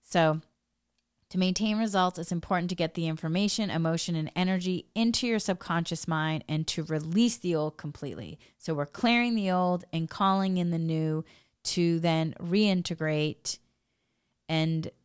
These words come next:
to retrain the brain, to retrain also then not only the brain, but the subconscious mind.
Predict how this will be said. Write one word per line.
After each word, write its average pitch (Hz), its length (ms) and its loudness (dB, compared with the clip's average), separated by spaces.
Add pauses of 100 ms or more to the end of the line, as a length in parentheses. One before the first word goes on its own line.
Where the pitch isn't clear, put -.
(320)
to 170 240 -2
retrain 170 880 0
the 165 80 -6
brain, 151 640 -2 (300)
to 165 460 -4
retrain 170 840 -2
also 156 480 -2
then 156 440 -4 (340)
not 165 100 -2
only 165 160 0
the 160 80 -6
brain, 196 560 -2 (100)
but 165 140 -10
the 156 80 -4
subconscious 160 800 -4
mind. 151 600 -4